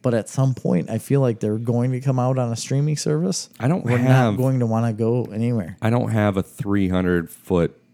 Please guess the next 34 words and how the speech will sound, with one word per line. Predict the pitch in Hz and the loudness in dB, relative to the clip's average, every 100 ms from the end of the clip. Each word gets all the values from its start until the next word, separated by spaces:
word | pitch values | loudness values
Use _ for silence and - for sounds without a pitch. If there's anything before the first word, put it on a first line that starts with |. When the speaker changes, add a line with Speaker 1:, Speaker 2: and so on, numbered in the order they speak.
| - | -10
Speaker 2:
Dolby, | 78 90 87 80 90 85 85 78 - _ _ _ _ _ _ _ - | 0 2 2 0 0 2 0 -2 -8 _ _ _ _ _ _ _ -6
uh, | 87 80 82 | -4 -4 -8
surround | - - 85 82 82 82 80 | -8 -4 -2 0 0 -2 -4
screen | - - 90 85 | -10 -4 0 2
Speaker 1:
You're | 117 | 2
going | 80 135 175 196 | 2 2 0 -2
to. | 139 135 160 - | -2 -2 -2 -2
Speaker 2:
with | 92 85 - - - - - - - _ _ _ | 0 0 -4 -20 -20 -20 -20 -20 -20 _ _ _
<laughs> | - - - - - - | -18 -18 -6 -6 -4 0
No, | 104 90 | 2 2
I | 90 | 2
don't | 92 | -2
think | 87 85 | -2 -6
so. | - | 0
Speaker 1:
You | 131 143 | 2 4
are | 127 127 117 | 4 2 0
going | 123 117 104 | 0 0 -2
to. | - 90 90 | -8 -8 -8
Uh, | |
we | 101 | -6
just | 107 113 - | -6 -8 -6
talked | 92 98 | -6 -6
about | - - | -8 -12
it. | - - _ | -16 -20 _
Speaker 2:
I | - | -4
Speaker 1:
You're | - | 2
Speaker 2:
don't | 101 98 110 | 4 4 2
have | 82 90 87 82 80 - _ _ _ _ _ _ _ _ _ | -2 -2 0 -2 -4 -8 _ _ _ _ _ _ _ _ _
a | 90 | -2
mediocre | 90 90 92 87 82 98 | 0 2 2 0 -2 -4
popcorn | 82 80 78 82 80 | -2 -4 -2 -4 -4
machine. | 73 - 78 76 80 _ _ _ _ _ _ | -6 -8 -8 -8 -10 _ _ _ _ _ _
Speaker 1:
I | 110 | -6
don't | 98 92 | -4 -4